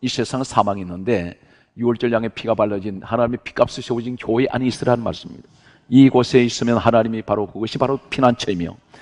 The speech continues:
하나님이 지키시는 곳입니다. 그래서 야곱이라는 사람이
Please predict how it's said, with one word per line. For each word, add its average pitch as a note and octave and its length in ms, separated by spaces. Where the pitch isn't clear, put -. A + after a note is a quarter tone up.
하나님이 A#2+ 260
지키시는 C3+ 520
곳입니다. - 480
그래서 B2+ 560
야곱이라는 A2+ 440
사람이 A#2+ 580